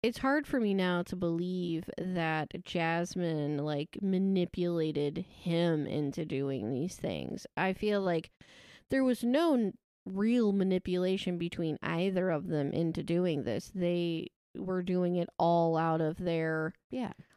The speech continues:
Speaker 2: I,
Speaker 1: love
Speaker 2: I
Speaker 1: for each
Speaker 2: believe that.
Speaker 1: other.
Speaker 2: I kinda lean towards that also. It was, they both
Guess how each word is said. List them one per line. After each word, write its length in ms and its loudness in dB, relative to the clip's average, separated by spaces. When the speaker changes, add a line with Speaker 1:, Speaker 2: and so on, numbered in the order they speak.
Speaker 2:
I, 140 2
Speaker 1:
love 340 6
Speaker 2:
I 100 -2
Speaker 1:
for 200 2
each 20 2
Speaker 2:
believe 140 0
that. 160 0
Speaker 1:
other. 360 -8
Speaker 2:
I 80 -4
kinda 500 0
lean 340 -2
towards 280 -4
that 220 -4
also. 680 -6
It 240 -4
was, 800 -6
they 160 0
both 580 -2